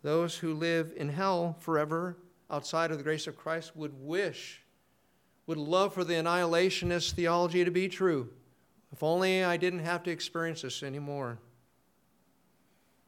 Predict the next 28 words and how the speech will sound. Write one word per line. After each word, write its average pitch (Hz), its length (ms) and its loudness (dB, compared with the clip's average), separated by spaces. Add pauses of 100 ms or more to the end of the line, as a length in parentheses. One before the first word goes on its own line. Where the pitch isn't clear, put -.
(200)
Heaven 165 200 -4
and 165 140 -4
hell 160 280 -2
are 117 80 -2
two 147 220 -6
very 147 280 0
real 139 240 -2
places. 139 840 -4 (2000)
The 127 80 -10
soul 165 280 2
that 160 100 -2
goes 143 240 2
to 139 100 -6
heaven 143 340 -2
has 127 140 -4
found 135 280 -4
its 127 200 -8
life 139 340 0
in 117 80 -6
the 113 80 -10
promises 123 540 -8
of 113 100 -16
Christ. 117 640 -8 (1300)
That 127 120 -4
is 117 140 -8
the 123 120 -4
only 131 260 -2
place 123 720 -6